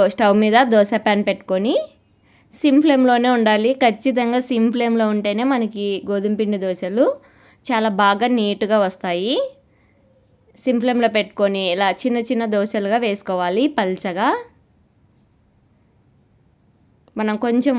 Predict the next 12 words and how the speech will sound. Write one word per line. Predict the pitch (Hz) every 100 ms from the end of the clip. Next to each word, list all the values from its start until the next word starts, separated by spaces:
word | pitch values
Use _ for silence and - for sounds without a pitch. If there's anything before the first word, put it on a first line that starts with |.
| 214
ఓపికగా | 214 214 208 214 202 196 185
సిమ్ | 185 208 214
ఫ్లేమ్‌లోనే | 226 202 196 190 202 240 269 -
కాల్చుకోవాలండి, | - 202 190 - 190 180 175 175 175 233
అప్పుడే | 214 202
మనకి | 208 190 175
నీట్‌గా | 175 175 180 190 202
వస్తాయి. | 190 185 170 170 254
ఇదొక్కటి | 254 190 220 220
బాగా | 180 170 175 202
గుర్తుపెట్టుకోండి. | 185 156 - 175 160 - 165 170 233 415 - _ _ _ _ _ _ _ _ _ _ _ _ _ _ _ _ _ _ _ _ _ _ _ _ _ _ _ _ _ _
ఇలా | 220 202